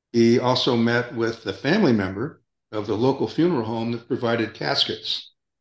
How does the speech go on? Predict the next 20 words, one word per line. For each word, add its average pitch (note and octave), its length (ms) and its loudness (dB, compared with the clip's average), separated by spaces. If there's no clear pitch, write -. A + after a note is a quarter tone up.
for A2+ 140 0
the A2 100 0
dead A2 380 0
bodies A2 340 0
that G#2+ 100 -4
were G2+ 80 -6
found F#2+ 340 -6
at A2+ 100 -12
the A2 60 -10
crash, - 460 -4
talked C#3+ 220 2
to C3+ 60 2
all G2+ 120 2
these G2+ 160 -2
people. - 440 -8
And C3 120 2
most G#3+ 240 4
interesting C#3 480 2
of G#2+ 80 -4
all, F#2+ 440 -8